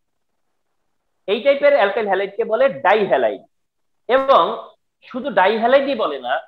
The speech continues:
এইটার সাম-, পাশে লেখা থাকে ভিস ডাইহ্যালাইড। ভিস, ভিস এই কথাটা আসছে ভিসিনাল থেকে। ভিস, এটা আসছে ভিসিনাল, ভিসিনাল,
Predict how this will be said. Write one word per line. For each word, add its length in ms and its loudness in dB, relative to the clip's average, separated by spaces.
এইটার 280 2
সাম-, 420 -2
পাশে 260 0
লেখা 240 2
থাকে 460 -6
ভিস 520 -6
ডাইহ্যালাইড। 1120 0
ভিস, 280 -2
ভিস 200 -4
এই 180 -2
কথাটা 340 -2
আসছে 420 -2
ভিসিনাল 580 -2
থেকে। 360 -10
ভিস, 520 -2
এটা 220 -2
আসছে 260 -2
ভিসিনাল, 760 -4
ভিসিনাল, 800 -4